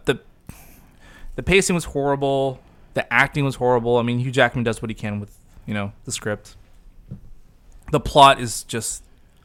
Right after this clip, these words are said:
<laughs> so dumb, and it feels like it belongs in, like, the late nineties, early two thousands.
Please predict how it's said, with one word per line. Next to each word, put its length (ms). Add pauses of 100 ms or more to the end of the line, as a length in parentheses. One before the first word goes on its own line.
(340)
<laughs> 100 (380)
so 260
dumb, 420
and 140
it 140
feels 180
like 120
it 80
belongs 420
in, 80
like, 220
the 100
late 240
nineties, 420
early 180
two 120
thousands. 540